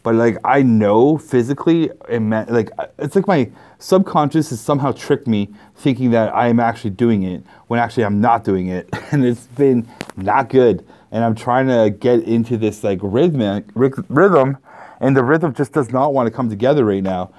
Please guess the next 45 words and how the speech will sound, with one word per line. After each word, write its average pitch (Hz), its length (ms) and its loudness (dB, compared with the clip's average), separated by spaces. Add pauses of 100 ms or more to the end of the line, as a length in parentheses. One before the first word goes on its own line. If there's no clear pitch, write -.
(300)
And 113 140 -4
it's 101 240 -6
really 151 260 2
weird, 123 260 2
and 113 120 2
I 101 80 0
don't 135 340 0
understand 113 460 -2
it, 113 200 -2 (120)
and 104 580 -4 (1600)
I 123 120 -2
don't 147 140 2
know 170 100 2
why 123 300 4
I've, 104 400 -4
I 113 120 0
guess 139 340 -2
I'm, 139 120 0
like, 117 180 0
at 117 140 0
this 113 160 -6
weird 107 480 -2
laziness, 143 640 -4 (520)
but, 135 120 2
like, 131 300 2 (260)
all 160 200 4
my 262 120 2
focus 175 480 -2
is 113 180 -6
really 123 280 2
on 110 200 0
stand-up 110 420 -4
comedy 92 420 -4
and 98 160 -10
trying 135 240 -4
to 143 80 0
do 120 140 -2
really 113 300 2
good 101 280 -2
and 101 160 -6
becoming 113 400 -2
the 98 60 -4
best - 260 -6
at - 140 -12
that. 90 300 -8